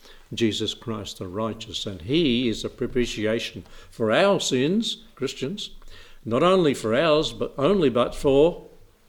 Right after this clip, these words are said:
the sins of the whole world. And so honour all men," all, all, all. <laughs> Christ died for all. He, his blood is sufficient for all. He died for all. Um, <clears throat>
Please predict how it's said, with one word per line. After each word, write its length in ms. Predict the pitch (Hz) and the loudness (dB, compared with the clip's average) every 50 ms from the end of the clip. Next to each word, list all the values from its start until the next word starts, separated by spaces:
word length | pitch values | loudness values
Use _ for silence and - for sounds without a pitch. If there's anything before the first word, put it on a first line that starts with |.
| - - - - - - - - - | -20 -20 -20 -20 -16 -8 -6 -6 -4
the 100 | - 113 | -4 -4
sins 360 | 98 - - 151 147 143 120 120 | -4 -4 -4 -2 -2 -2 -2 -2
of 140 | 120 107 | -2 0
the 100 | 104 117 | -2 -2
whole 320 | 107 110 131 151 156 147 135 | -2 -4 -2 -2 0 0 0
world. 480 | 131 160 170 165 147 110 92 85 - - - - - - - - | 0 0 2 2 2 0 0 -4 -6 -10 -12 -14 -20 -20 -16 -10
And 160 | - 117 117 | -6 -6 -4
so 260 | - - 131 120 113 - | 0 4 4 4 4 2
honour 380 | - 151 185 190 185 170 151 139 - - | 0 0 0 0 0 -2 -4 -4 -4 0
all 520 | 151 151 160 165 165 165 165 160 - - | 2 4 4 6 4 4 2 0 -2 -6
men," 500 | - 127 135 180 185 143 113 85 82 - - - _ - | -6 -4 -2 0 0 0 0 -2 -6 -14 -18 -14 _ 0
all, 340 | 127 135 156 160 156 143 | 2 4 4 4 4 4
all, 880 | - - 131 143 147 147 143 - - 156 185 185 151 110 92 92 - - - | 4 4 4 4 4 4 2 0 0 2 4 4 4 4 2 -2 -8 -8 -6
all. 140 | 151 107 90 - - - - - - | -6 -6 -6 -8 -14 -20 -20 -20 -20
<laughs> 280 | - - - - - - | -20 -20 -20 -20 -18 -8
Christ 340 | - 127 123 131 120 - | -4 -2 -2 -2 -2 -2
died 240 | - 127 143 151 143 | 2 2 2 2 2
for 260 | - 147 135 139 151 | 2 2 4 4 4
all. 440 | 165 175 180 160 123 98 98 101 95 | 6 6 6 6 6 4 2 -2 -6
He, 360 | 95 110 113 110 104 98 - - - - - - - | -4 -4 -4 -2 -4 -4 -8 -10 -16 -20 -20 -14 -4
his 580 | - 113 110 110 107 101 - - - - - - - - - - - - - | 0 0 2 2 2 0 -2 -4 -6 -8 -8 -12 -16 -20 -18 -16 -14 -14 -12
blood 320 | - 104 117 120 135 135 135 | -6 -2 0 0 0 0 0
is 200 | 135 117 117 - | 0 -2 -2 -2
sufficient 580 | - 135 - - 156 151 - - 147 147 143 | -2 -2 0 0 0 2 2 0 -2 -2 -4
for 260 | - - 139 123 131 | -4 -2 2 4 4
all. 160 | 160 170 143 110 | 4 4 4 4
He 120 | 117 117 | 2 2
died 320 | 110 131 131 143 156 147 | 2 4 4 4 4 4
for 240 | - 131 143 143 139 | 2 2 2 2 4
all. 420 | 160 185 180 143 107 87 - - - - - - - - - - - - - - _ _ - | 4 4 4 4 2 0 -4 -10 -16 -20 -20 -20 -20 -20 -20 -20 -20 -20 -20 -20 _ _ -8
Um, 260 | - 104 107 - - - - - - - | -6 -6 -6 -6 -6 -8 -10 -10 -8 -6
<clears throat> 360 | - - - - - - - | -2 0 2 2 0 0 -2